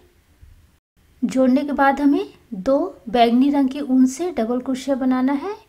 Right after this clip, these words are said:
एक हमने बना लिया और जब हम दूसरा बनाएंगे तो इसमें हम पीला वाला ऊन को इस तरीके से जोड़ेंगे और इसके बाद हमें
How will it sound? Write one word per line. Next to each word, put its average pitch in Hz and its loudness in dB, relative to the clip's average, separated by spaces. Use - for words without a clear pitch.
एक 247 -4
हमने 262 0
बना 247 -4
लिया 349 -6
और 233 -6
जब 233 -6
हम 254 0
दूसरा 247 -4
बनाएंगे 269 -4
तो 226 -6
इसमें 247 -4
हम 320 -6
पीला 247 0
वाला 311 -2
ऊन 233 0
को 359 -6
इस 240 -12
तरीके 254 -8
से 370 -8
जोड़ेंगे 262 -4
और 220 -2
इसके 254 -8
बाद 247 -4
हमें 330 -2